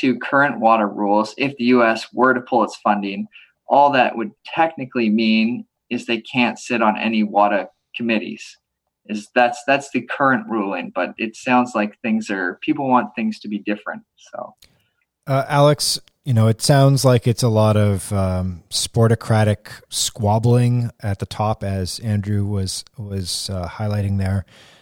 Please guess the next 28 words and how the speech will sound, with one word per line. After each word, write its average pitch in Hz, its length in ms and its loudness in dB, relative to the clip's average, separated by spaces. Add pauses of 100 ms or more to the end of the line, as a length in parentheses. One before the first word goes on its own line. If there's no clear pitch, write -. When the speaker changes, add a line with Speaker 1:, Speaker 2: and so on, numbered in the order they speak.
(200)
Speaker 2:
But 127 180 2
there 131 180 6
are 175 160 6
real, 123 480 4
very 139 320 4
real 117 500 4
ramifications 117 1120 0
that, 104 480 -2 (100)
uh, 95 260 -4
are 92 180 -8 (120)
kind 170 240 -2
of - 60 0
shaking 120 560 2
the 98 320 2 (600)
Olympic 135 540 2
movement 117 680 0 (180)
at 117 160 -4
its - 180 -6
core 139 420 2
right 104 340 -2
now. 101 400 -4 (1200)
Other 170 200 4
countries 170 560 2
have 131 280 6
voiced 120 360 2
their 117 100 2
concerns 113 880 2 (100)
about 117 580 0